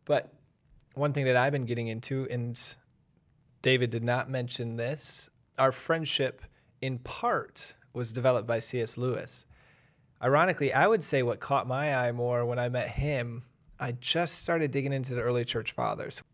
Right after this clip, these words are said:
Polycarp, Clement. These people were ninety, one twenty, one forty A D.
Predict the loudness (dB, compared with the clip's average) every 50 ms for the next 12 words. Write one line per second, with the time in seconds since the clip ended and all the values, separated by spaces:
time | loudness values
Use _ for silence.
0 | _ -4 0 0 0 0 0 -2 -2 -2 -2 -2 -6 -10 -8 -4 -4 -4 -4 -6
1 | -10 -16 -20 -20 -20 -18 _ 0 0 0 0 0 -2 -2 -2 0 0 2 2 2
2 | 2 2 0 -2 -4 -8 _ _ -8 -4 -2 0 0 0 0 0 0 0 2 2
3 | 0 0 0 0 0 -2 -2 -2 -4 -4 -4 -4 -2 -2 -2 -2 -2 -2 -2 -4
4 | -4 -6 -4 -2 0 0 0 0 -2 -2 -4 -4 -4 -6 -6 -6 -6 -6 -8 -10
5 | -10